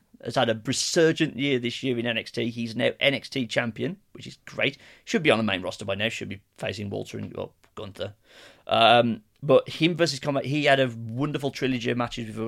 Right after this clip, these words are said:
lad called Carmelo Hayes in N X T. Watch any of those, they're brilliant. Uh, the other Texas Death Match is Adam Page versus Swerve Strickland. This is the one where Swerve Strickland is absolutely gushing blood, and Adam Page drinks it.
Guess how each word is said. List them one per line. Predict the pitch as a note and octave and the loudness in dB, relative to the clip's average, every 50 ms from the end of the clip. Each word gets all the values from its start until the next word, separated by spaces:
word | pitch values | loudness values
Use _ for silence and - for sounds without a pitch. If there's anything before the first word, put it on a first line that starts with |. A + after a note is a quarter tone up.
| A2+ | 0
lad | A2+ A2 G#2+ - | 0 0 0 -2
called | - A2+ A2 - | -4 -8 -8 -6
Carmelo | - A#2 A2+ A2+ A2 A2 G#2+ G#2 | -4 -4 -4 -2 -2 -2 -2 -2
Hayes | G#2 G#2+ A2 G#2+ A2 A2 | -2 -4 -4 -6 -6 -8
in | A2 G#2+ | -8 -8
N | G#2 | -8
X | G2+ - - | -10 -10 -10
T. | - - A2 G#2+ G#2+ - - - _ _ _ - | -10 -8 -8 -8 -8 -10 -16 -20 _ _ _ -10
Watch | - G2+ - A#2 | -10 -8 -8 -8
any | G#2+ G#2+ G#2 | -8 -6 -6
of | G2+ | -6
those, | G2+ G2 G2+ G2+ | -4 -6 -6 -8
they're | F#2 G#2+ | -8 -4
brilliant. | C3+ B2 A#2+ A#2+ A2 - _ _ - - - - _ _ - | 0 2 2 2 0 -2 _ _ -20 -20 -20 -20 _ _ 0
Uh, | - B2+ B2 A#2+ A#2+ A#2+ - | 2 6 6 6 6 4 2
the | B2+ A2+ - - - | -4 -10 -8 0 2
other | F#3 G3 E3 F#3 F3+ | 4 4 4 4 2
Texas | - - D3+ - - C3+ B2 | 2 2 0 0 0 -4 -2
Death | - C3+ A#2+ - - | 0 0 0 0 0
Match | B2 C3+ D3+ - - | -2 -2 -2 -2 -4
is | A2+ - - | -4 -2 0
Adam | B2 C3 C3 C3 C3 | 2 2 2 0 0
Page | C#3+ C3 A#2+ A#2 A2 | 2 2 2 2 0
versus | A2+ A2+ A2 A2 A2+ - | -2 -6 -4 -6 -6 -6
Swerve | - A#2 G#2+ A2 - | -4 -4 -4 -4 -6
Strickland. | - - - - - - G#2+ G#2 G#2+ A2+ - - - - - - - _ _ | -8 -10 -10 -10 -8 -8 -8 -6 -6 -8 -8 -12 -20 -20 -20 -20 -20 _ _
This | C3+ C3+ C3+ - D#3 | 0 0 0 0 0
is | D3+ C3 | -2 0
the | C#3 D#3 | 0 2
one | C3 C3 C3 B2+ B2+ B2 B2 B2 - - | 6 6 8 8 8 6 4 0 -2 0
where | - C3+ A#2+ A#2 A2+ A2+ A#2 G#2+ A2 - - _ _ _ | 4 6 8 8 10 8 8 6 4 2 -2 _ _ _
Swerve | - - D3+ C#3+ C#3+ | -6 0 2 2 2
Strickland | C3+ - D#3 - - C#3 B2 A#2 | 2 0 -6 -6 -2 -2 -2 0
is | A2+ A#2 - - | -2 -2 -2 0
absolutely | C3+ C3 - - - - C3+ B2 A2 F2 - A2+ A#2 | 0 0 -2 -4 -6 -4 -2 -2 -2 -2 -4 -8 -6
gushing | A2+ B2+ A2+ A2 - A#2 A2 G#2 | -4 -4 -4 -4 -4 -6 -8 -4
blood, | G#2+ A2+ G#2+ G#2+ - - - - - - - - - | -2 -2 -2 -2 -4 -8 -14 -20 -20 -20 -8 -4 -2
and | A#2+ A#2 A#2 | 0 0 2
Adam | A2+ A#2 B2 A#2+ A2 | 0 0 0 -2 -4
Page | - - - A2 A2 G#2+ - | -6 -4 -4 -4 -4 -4 -4
drinks | - B2+ B2 B2+ - | -2 -2 -2 -2 -2
it. | - - - | -6 -6 -6